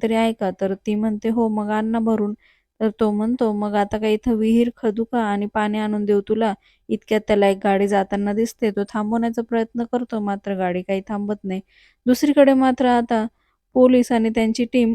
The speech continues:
अद्वैतच्या गाडीपर्यंत येऊन पोहोचते. त्यानंतर अद्वैतची गाडी तिथे त्यांना दिसते, म्हणून ते पूर्ण गाडीची चेकिंग करतात आणि गाडीतलं सामान बाहेर काढतात. त्यावर आता एक कॉन्स्टेबल म्हणतो, "साहेब, मी चेक केलं, ही गाडी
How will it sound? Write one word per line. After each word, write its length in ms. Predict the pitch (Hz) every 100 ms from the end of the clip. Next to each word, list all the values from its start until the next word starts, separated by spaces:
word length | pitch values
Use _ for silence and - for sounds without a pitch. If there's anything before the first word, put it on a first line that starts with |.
| -
अद्वैतच्या 460 | 208 208 214 214 226
गाडीपर्यंत 640 | 220 214 220 226 226 220
येऊन 300 | 226 220 214
पोहोचते. 440 | 233 233 233 226 202
त्यानंतर 560 | 196 190 202 220 226 226 _ _ _
अद्वैतची 500 | 226 240 254 254 277
गाडी 280 | 247 214 226
तिथे 240 | 240 233 247
त्यांना 280 | 233 220 226
दिसते, 340 | 226 226 247
म्हणून 300 | 220 220 226
ते 100 | 233 226
पूर्ण 360 | 226 220 226
गाडीची 400 | 220 226 233 240 220
चेकिंग 400 | 214 190 214 214
करतात 360 | 226 226 214 202 _ _ _
आणि 240 | 240 254 262
गाडीतलं 420 | 233 226 233 247
सामान 420 | - 220 202 208
बाहेर 260 | 208 214 208
काढतात. 420 | 208 196 196 196 196
त्यावर 340 | 202 190 202 214
आता 280 | 226 226 226 - _ _ -
एक 240 | 240 220 _
कॉन्स्टेबल 480 | 214 214 - 220 226
म्हणतो, 360 | 240 240 226
"साहेब, 400 | 226 226 233 240 226
मी 100 | 233
चेक 220 | - 240 -
केलं, 300 | - 247 214 240 _ _ _
ही 120 | 262 262
गाडी 380 | 254 247 240